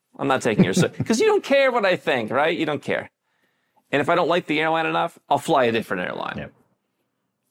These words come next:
Speaker 1: This idea of, s-, that's what voting is.
Speaker 2: Mm-hmm.
Speaker 1: It's sitting around yelling at, like, the airline company, like, you know, "You're not listening to me."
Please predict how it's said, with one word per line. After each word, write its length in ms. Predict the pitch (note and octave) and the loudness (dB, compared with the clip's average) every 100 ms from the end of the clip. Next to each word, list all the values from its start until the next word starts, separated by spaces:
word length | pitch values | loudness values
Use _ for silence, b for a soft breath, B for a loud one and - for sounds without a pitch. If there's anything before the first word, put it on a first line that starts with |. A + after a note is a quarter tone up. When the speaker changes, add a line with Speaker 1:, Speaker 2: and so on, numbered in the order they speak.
| _ | _
Speaker 1:
This 240 | B2+ D3+ - | -4 -2 0
idea 380 | C#3 C3 D3+ A#2 | 0 2 0 0
of, 60 | |
s-, 220 | G#2+ - - | -2 -6 -2
that's 140 | E3+ | -2
what 100 | D#4+ | 0
voting 380 | F#3+ G3 D4 F3 | 0 2 2 0
is. 340 | G#2 - - - | -2 -6 -10 -10
Speaker 2:
Mm-hmm. 160 | F2 | -2
Speaker 1:
It's 180 | B2 D#3+ | -2 -2
sitting 260 | - G3+ F#3+ | 0 0 2
around 180 | D#3 C#3+ | 2 0
yelling 580 | A2 A#2+ E3 F3 F3 | 0 0 2 2 2
at, 120 | D3+ B2 | 0 0
like, 240 | B2+ B2 | -2 0
the 200 | C3 B2+ | 0 0
airline 540 | C#3 C#3+ C#3 B2 A#2 | 0 2 2 0 -2
company, 420 | A2 A2+ G#2 F2 F#2+ | -2 -2 -2 -2 0
like, 300 | G2 G2 C3 | 0 0 0
you 60 | |
know, 100 | A2+ | 0
"You're 180 | A#2 C3+ | 0 0
not 220 | E3 D#3+ | 0 -2
listening 400 | D#3+ E3+ - E3 | -2 -2 0 0
to 80 | B2 | 0
me." 300 | G#2 E2 D2 | 0 -4 -6